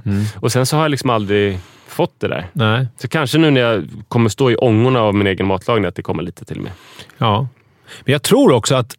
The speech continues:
Speaker 1: eh, alla, jag kan inte tala för dig, men jag tror för mig så är det så här att man nu har levt, nu har man varit förälder i, i, eh, tio år.
Speaker 2: Mm.
Speaker 1: Eller jag har varit det. Eh, och att det är så här, att det var otroligt viktigt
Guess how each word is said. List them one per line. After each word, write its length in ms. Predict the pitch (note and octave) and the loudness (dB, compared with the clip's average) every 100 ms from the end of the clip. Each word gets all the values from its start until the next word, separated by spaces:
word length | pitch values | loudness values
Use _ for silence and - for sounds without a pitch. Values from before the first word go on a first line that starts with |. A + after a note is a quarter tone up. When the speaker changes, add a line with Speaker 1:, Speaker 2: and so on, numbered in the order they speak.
| _ | _
Speaker 1:
eh, 320 | D#3 C#3+ C3 D#3 | 0 0 2 2
alla, 200 | D3+ E3 | 2 2
jag 100 | D#3+ | 0
kan 100 | E3+ | 0
inte 60 | |
tala 140 | C#3+ C3+ | 0 2
för 60 | |
dig, 140 | F3+ C#3+ | 2 2
men 40 | B2+ | 2
jag 100 | C#3 | 2
tror 120 | D#3 | 2
för 100 | C#3+ | 2
mig 260 | F#3 G#3+ F#3 | 4 4 2
så 120 | F#3+ | 2
är 80 | C#3 | 2
det 60 | A#2 | 2
så 100 | A2+ | 2
här 80 | |
att 180 | A2 A#2+ | 0 0
man 240 | C#3+ C#3 D3 | 2 4 4
nu 60 | |
har 120 | E3+ | 4
levt, 520 | F3 C3+ C3 - - - - - - - - - - | 4 2 2 -2 -12 -16 -20 -18 -16 -16 -20 -12 -2
nu 100 | F3 | 2
har 40 | |
man 120 | F3 | 4
varit 160 | D#3 - | 2 0
förälder 380 | C#3 C3 B2 B2 | 0 2 4 4
i, 160 | A#2+ B2 | 4 2
i, 540 | B2 C3 B2 A#2 A#2+ A#2 A2 A2+ | 2 2 4 4 4 4 4 2
eh, 60 | |
tio 300 | G#2+ B2+ G#2+ | 2 2 4
år. 300 | F2 F2 D#3+ C3 | 2 0 0 0
Speaker 2:
Mm. 140 | G2 | 0
Speaker 1:
Eller 120 | B2 | 2
jag 100 | A#2+ | 4
har 120 | A#2 G#2+ | 4 4
varit 200 | G#2 G2+ | 2 2
det. 100 | G#2 C#3 - C3+ B2 B2 B2 | 0 -2 -4 -2 0 0 -2
Eh, 40 | |
och 260 | - D#3 - | 0 0 0
att 120 | C#3+ | 2
det 80 | D3+ | 2
är 40 | |
så 100 | B2+ | 2
här, 220 | C3+ C3 - | 0 0 -2
att 160 | - D#3+ | -6 -2
det 60 | F#3 | 0
var 140 | G#3+ | 2
otroligt 380 | G3 G#3 G3+ D3+ | 4 6 6 4
viktigt 720 | E3 D3+ - E3+ D3+ - - | 2 0 0 0 0 -4 -20